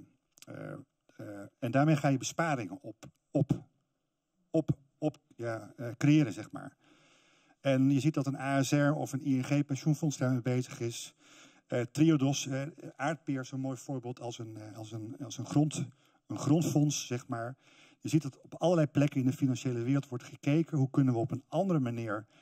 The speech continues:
met assets omgaan. En blended finance, dus gemengd financieren vanuit die verschillende partijen. En hoe kunnen de verschillende partijen elkaar gelijktijdig helpen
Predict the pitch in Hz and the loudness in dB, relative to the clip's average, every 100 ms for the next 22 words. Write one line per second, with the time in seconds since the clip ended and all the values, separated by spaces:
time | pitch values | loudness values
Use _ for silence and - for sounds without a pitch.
0 | _ - 113 - 147 165 - 160 147 139 | _ -12 -8 -4 -4 -4 -8 -10 -4 0
1 | 143 190 - _ _ _ - 143 135 139 | 0 -2 -10 _ _ _ -2 2 4 2
2 | 123 - 131 147 165 190 - _ - - | 0 -2 -2 0 -2 -6 -14 _ -20 -12
3 | 107 117 156 180 - 143 123 113 - 143 | -6 2 4 2 -2 -2 -2 -6 -4 -2
4 | 151 156 - 107 - 117 - 160 170 135 | -2 -6 -10 -14 -12 -12 0 2 2 2
5 | 110 110 _ _ _ _ _ 117 - 131 | 0 -4 _ _ _ _ _ -8 -2 0
6 | 139 165 151 - _ 120 127 - 160 135 | 0 -2 -4 -14 _ -6 -4 0 0 0
7 | 120 - 135 185 151 123 - 135 139 120 | -4 -8 -4 -2 -2 -4 -4 -2 -2 -4
8 | 127 120 120 117 117 _ 147 170 165 - | -6 -6 -6 -6 -6 _ -2 0 -2 -4
9 | - _ _ _ _ 117 120 - 90 - | -14 _ _ _ _ -2 -2 -2 -10 -12